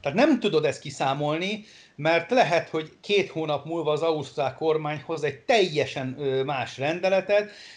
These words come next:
és minden, amit odáig ezért terveztél, egy,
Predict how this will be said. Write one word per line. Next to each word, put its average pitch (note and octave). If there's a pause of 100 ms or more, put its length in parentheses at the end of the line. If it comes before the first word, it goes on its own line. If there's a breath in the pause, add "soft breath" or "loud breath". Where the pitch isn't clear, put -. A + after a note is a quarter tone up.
(100)
és F3+
minden, D#4
amit E3+
odáig D#3
ezért D3+
terveztél, F#3+
egy, -